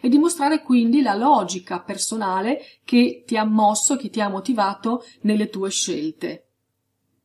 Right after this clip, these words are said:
Un quarto motivo per scrivere un'autobiografia è quello di analizzare il passato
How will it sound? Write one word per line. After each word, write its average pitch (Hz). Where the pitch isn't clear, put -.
Un 294
quarto 359
motivo 262
per 247
scrivere 220
un'autobiografia 240
è 254
quello 247
di 214
analizzare 240
il 196
passato 269